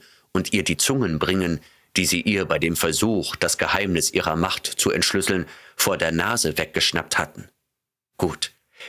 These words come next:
dabei waren sie in der Tat grandios gescheitert. Zumindest bislang. Er erinnerte sich an die grausamen Versuche, bei denen es ihm fast gelungen war,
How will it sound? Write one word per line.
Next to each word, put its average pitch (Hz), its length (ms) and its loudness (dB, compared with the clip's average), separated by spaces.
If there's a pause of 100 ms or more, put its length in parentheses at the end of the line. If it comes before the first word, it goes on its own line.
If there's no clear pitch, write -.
(120)
dabei 90 640 0
waren 82 400 0
sie 90 160 0
in 90 120 0
der 80 140 0
Tat 110 320 -2
grandios 80 440 0
gescheitert. - 640 -2 (560)
Zumindest 107 440 0
bislang. 85 420 0 (640)
Er 110 220 0
erinnerte 117 500 0
sich 95 400 0
an 92 80 0
die 82 140 0
grausamen 90 640 0
Versuche, 85 640 0 (180)
bei 85 120 0
denen 87 360 0
es - 220 0
ihm 90 160 0
fast - 420 -2
gelungen 90 420 0
war, 82 260 0